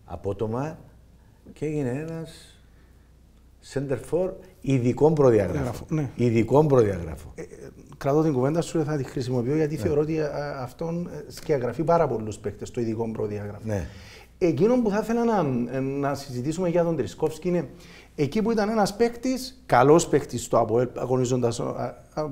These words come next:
Speaker 2: ουσιαστικά ως, ε, αριστερός επιθετικός τότε με τον, ο,
Speaker 1: Ναι.
Speaker 2: Γιωβάνοβιτς. Εν εκατόν πολλών αστεριών που είχε εκείνη η ομάδα τότε, δεν ήταν ο ηγέτης της ομάδας, ούτε η μεγάλη προσωπικότητα. Στην αεκ,
Speaker 1: Είναι.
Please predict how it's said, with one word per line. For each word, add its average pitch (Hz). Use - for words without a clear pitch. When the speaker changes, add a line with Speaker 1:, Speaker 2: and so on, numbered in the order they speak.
Speaker 2:
ουσιαστικά 147
ως, 143
ε, 165
αριστερός 135
επιθετικός 131
τότε 117
με 110
τον, 104
ο, 104
Speaker 1:
Ναι. 113
Speaker 2:
Γιωβάνοβιτς. 113
Εν 190
εκατόν 240
πολλών 156
αστεριών 160
που 151
είχε 170
εκείνη 131
η -
ομάδα 113
τότε, 131
δεν 240
ήταν 220
ο 156
ηγέτης 127
της -
ομάδας, 107
ούτε 208
η 247
μεγάλη 170
προσωπικότητα. 107
Στην -
αεκ, 202
Speaker 1:
Είναι. 113